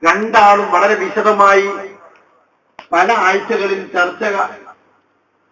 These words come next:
സംഘടിപ്പിക്കുകയും വളരെ നല്ല നിലക്ക് അത്തരം കാര്യങ്ങളിലൊക്കെ തീരുമാനങ്ങൾ ഉണ്ടാവുകയും ചെയ്തിട്ടുണ്ട്.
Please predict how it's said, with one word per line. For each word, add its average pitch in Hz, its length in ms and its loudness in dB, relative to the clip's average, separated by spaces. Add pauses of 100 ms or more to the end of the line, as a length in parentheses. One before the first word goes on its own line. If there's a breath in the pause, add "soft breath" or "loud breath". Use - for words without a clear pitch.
സംഘടിപ്പിക്കുകയും 170 800 -2 (2000)
വളരെ 254 320 2 (1160)
നല്ല 196 260 -2
നിലക്ക് 190 360 -4
അത്തരം 185 400 -2
കാര്യങ്ങളിലൊക്കെ 170 640 0
തീരുമാനങ്ങൾ 175 760 -2
ഉണ്ടാവുകയും 151 520 2
ചെയ്തിട്ടുണ്ട്. - 500 -10